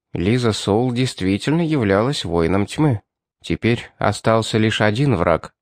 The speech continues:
«И он среди горгов», вымолвил Олесь, опуская ноги с дивана. «Тем лучше», пожал плечами японец. «В спину нам никто не ударит».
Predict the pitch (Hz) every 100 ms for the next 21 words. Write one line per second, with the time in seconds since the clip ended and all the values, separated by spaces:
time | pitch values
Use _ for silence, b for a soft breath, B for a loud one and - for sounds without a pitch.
0 | _ _ _ _ _ - - 123 147 151
1 | - 147 143 147 147 180 101 - - -
2 | _ _ _ _ - 98 90 90 90 85
3 | - 117 113 113 - - - - 98 -
4 | 151 151 123 113 107 107 101 110 95 82
5 | - - _ _ _ _ _ _ - 104
6 | 101 160 160 - - _ _ _ - 95
7 | 95 92 98 95 - 90 87 90 104 -
8 | 90 73 - - _ _ _ _ - -
9 | 156 160 156 151 143 143 - 147 143 143
10 | 135 113 90 -